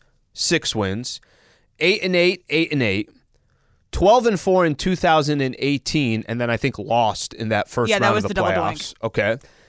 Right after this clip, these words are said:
Speaker 1: All right. Before that, five wins, three wins, six wins, five wins. Is it a bad quarterback and coach every year,
Speaker 2: Yes,
Speaker 1: or is there some
Speaker 2: it
Speaker 1: owner,
Speaker 2: is.
Speaker 1: or is it f-, far above that that also chooses who's your head coach
Speaker 2: Yes.
Speaker 1: and who are you drafting at quarterback?
Speaker 2: And,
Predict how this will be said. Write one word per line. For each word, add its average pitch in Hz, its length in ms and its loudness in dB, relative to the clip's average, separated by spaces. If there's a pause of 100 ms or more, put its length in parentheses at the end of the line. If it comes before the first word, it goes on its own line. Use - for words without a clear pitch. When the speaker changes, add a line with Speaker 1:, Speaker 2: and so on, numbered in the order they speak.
(300)
Speaker 1:
All 131 100 2
right. 131 240 4
Before 165 340 2
that, 156 260 2
five 127 320 2
wins, 101 300 -6
three 131 260 -2
wins, 107 280 -2
six - 340 -6
wins, 101 220 -6
five 123 320 2
wins. 104 320 -4
Is 120 140 -2
it 120 100 0
a 123 40 2
bad 131 240 2
quarterback 139 440 0
and 135 100 -6
coach 135 240 -2
every 135 240 0
year, 160 200 0
Speaker 2:
Yes, - 180 0
Speaker 1:
or 190 60 4
is 151 80 -2
there 151 160 2
some 143 160 -2
Speaker 2:
it - 100 6
Speaker 1:
owner, 175 160 4
Speaker 2:
is. 143 140 0 (240)
Speaker 1:
or 180 460 4 (320)
is 165 220 2
it 175 220 2 (160)
f-, - 260 -18 (180)
far 262 540 2
above 202 400 4
that 147 360 4
that 170 160 2
also 202 380 4
chooses 151 520 -2
who's 139 240 -2
your 202 120 2
head 202 220 2
coach 147 480 0
Speaker 2:
Yes. 185 240 -6
Speaker 1:
and 143 100 2
who 165 140 2
are 170 40 4
you 180 140 2
drafting 165 380 2
at 185 100 -2
quarterback? 247 500 0
Speaker 2:
And, 240 460 0